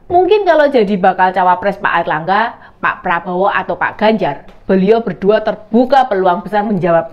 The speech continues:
iya. Namun, kalau bakal capresnya Pak Anies atau Caimin, nggak bakal bisa kerjasama dengan mereka.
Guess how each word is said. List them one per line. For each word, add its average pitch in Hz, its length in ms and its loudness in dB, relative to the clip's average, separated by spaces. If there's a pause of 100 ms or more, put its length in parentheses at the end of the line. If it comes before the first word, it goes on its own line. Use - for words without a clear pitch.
iya. 175 240 2 (720)
Namun, 175 480 -2
kalau 147 320 -4
bakal 156 320 -6
capresnya 160 480 -6
Pak - 240 -4
Anies 175 160 -6
atau 165 240 -6
Caimin, 202 560 -2 (320)
nggak 196 320 -4
bakal 196 400 0
bisa 226 400 0
kerjasama 190 640 -4
dengan 180 240 -2
mereka. 196 640 -2